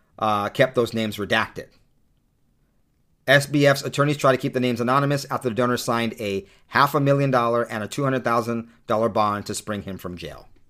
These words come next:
By the way, his parents also co-signed a two hundred fifty million dollar bond for their indicted son. Two hundred and fifty million dollar bond.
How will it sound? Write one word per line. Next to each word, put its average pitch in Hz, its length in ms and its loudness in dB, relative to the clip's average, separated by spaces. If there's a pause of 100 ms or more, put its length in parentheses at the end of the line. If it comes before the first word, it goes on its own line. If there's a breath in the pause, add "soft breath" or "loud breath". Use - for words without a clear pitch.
(880 soft breath)
By 113 140 2
the 123 80 2
way, 127 100 6
his 123 180 0
parents 127 260 0
also 131 260 -2
co-signed 117 480 -2
a 101 40 -8
two - 120 -6
hundred 120 160 -2
fifty 123 220 -6
million 113 200 -4
dollar 104 380 -2 (300 soft breath)
bond 98 380 -2
for 104 180 -4
their 95 160 -4
indicted 92 460 -8
son. - 300 -10 (760)
Two 151 260 2
hundred 139 320 0
and 107 140 -8
fifty 143 720 -2 (200 soft breath)
million 117 680 0
dollar 98 480 0
bond. 85 420 -8